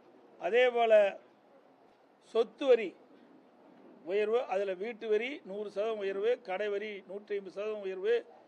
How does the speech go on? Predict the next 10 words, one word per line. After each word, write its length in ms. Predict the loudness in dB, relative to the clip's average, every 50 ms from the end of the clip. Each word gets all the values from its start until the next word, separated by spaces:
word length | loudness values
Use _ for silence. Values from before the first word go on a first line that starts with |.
| _ -20 -20 -20 -20 -20 -20 -12 -2
அதே 100 | 0 0
போல 120 | 0 0
குடிநீர் 340 | -2 -6 -6 -6 -2 -2 0
வரி 300 | 0 0 -2 -4 -6 -8 -14 _ _ -20 _ _ _
உயர்வு, 720 | -20 -12 -6 -4 -2 -2 -2 0 2 2 2 0 -2 -8 _ _ _ _ _ _ _ _ _ _ -20 -20 -20 -20 -20 -8 -4
பத்திரப்பதி 800 | -4 -4 -2 0 0 0 2 0 -2 -2 -2 -2 -4 -4 -6 -10 _ _ _ _ -20 -20 -20 _ _ _ -20 _ _ _ _ _ _ _ -16 -10
அதனுடைய 460 | -10 -8 -4 -4 -2 -2 -2 -4 -4 -2
கைட்லைன் 500 | 0 0 0 0 0 0 0 -2 -4 -8 -16 -20 -12
மதிப்பு 560 | -8 -8 -8 -8 -8 -4 -2 0 0 0 -2 -6 -6
உயர்த்தப்பட்டிருக்கிறாங்க. 760 | -4 -4 -4 -4 -6 -6 -6 -10 -10 -8 -6 -6 -4 -2 -2